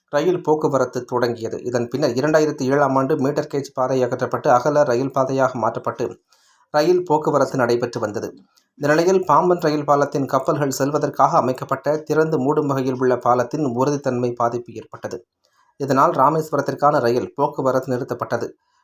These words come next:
இதனைத் தொடர்ந்து இரண்டாயிரத்தி பத்தொன்பதாம் ஆண்டு பழைய ரயில் பாலம் அருகே ஐநூற்று ஐம்பது கோடி ரூபாய் மதிப்பீட்டில் புதிய ரயில் பாலம் கட்டுமான பணி தொடங்கி தற்போது நிறைவடைந்துள்ளது. இந்த நிலையில் ராமேஸ்வரத்திற்கான ரயில் போக்குவரத்து தொடங்குவதற்கான ஆய்வுப் பணிகள் நடைபெற்று வருகிறது.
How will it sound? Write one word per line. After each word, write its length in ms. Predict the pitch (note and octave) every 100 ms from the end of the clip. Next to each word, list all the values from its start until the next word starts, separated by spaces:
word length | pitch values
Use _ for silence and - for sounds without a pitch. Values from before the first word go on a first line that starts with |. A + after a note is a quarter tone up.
| _ D3+
இதனைத் 340 | E3+ F3+ E3+
தொடர்ந்து 320 | C#3+ D#3 D#3
இரண்டாயிரத்தி 540 | D3+ D#3 D#3 D3+ D3 C#3+
பத்தொன்பதாம் 520 | C3+ - C#3+ C#3+ C3+
ஆண்டு 180 | C3 D#3 D#3+
பழைய 320 | C3+ D#3 D3+
ரயில் 300 | C#3 C#3 C#3
பாலம் 300 | C#3+ C#3 B2+
அருகே 220 | B2 C3
ஐநூற்று 360 | C3+ C#3+ D#3 C#3+
ஐம்பது 260 | B2+ C#3 C3+
கோடி 180 | C3+
ரூபாய் 220 | C3 C3 B2
மதிப்பீட்டில் 440 | A#2+ A#2+ B2 D#3
புதிய 340 | D#3 D3+ D3+ C#3
ரயில் 280 | B2 C3+
பாலம் 280 | - C3 B2
கட்டுமான 460 | A#2+ A#2+ D3 C#3+ C#3+
பணி 240 | C3 B2
தொடங்கி 360 | A#2+ B2 C3+ D3+
தற்போது 440 | C3+ C3 C#3 C3
நிறைவடைந்துள்ளது. 720 | B2 A#2+ A#2+ A2+ A2 G#2+ G2+ - _ _ _ _ _ -
இந்த 400 | B2 C#3+ F#3 F#3
நிலையில் 380 | E3 D#3 E3 D#3+
ராமேஸ்வரத்திற்கான 920 | C3+ C#3 D#3+ D#3 C#3+ C#3+ C#3 - D3+ D3
ரயில் 300 | A#2+ D3+ C#3+
போக்குவரத்து 540 | C3 C#3 C3 C3 E3
தொடங்குவதற்கான 800 | D#3+ B2+ C#3+ D3+ C3+ C3+ D3 D3+ C#3
ஆய்வுப் 300 | B2+ C#3 C#3
பணிகள் 320 | B2+ C3 C3
நடைபெற்று 380 | A#2+ A#2 A#2 C3+
வருகிறது. 380 | A2 G#2+ G#2